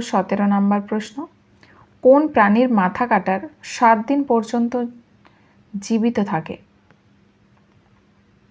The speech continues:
রাইট আনসার হয়ে যাবে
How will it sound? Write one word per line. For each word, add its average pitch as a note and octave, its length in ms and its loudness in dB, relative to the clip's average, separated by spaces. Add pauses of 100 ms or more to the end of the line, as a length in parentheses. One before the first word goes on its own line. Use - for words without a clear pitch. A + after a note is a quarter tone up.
(2000)
রাইট A#3 320 2
আনসার C4 340 2
হয়ে B3 200 2
যাবে B3 180 -2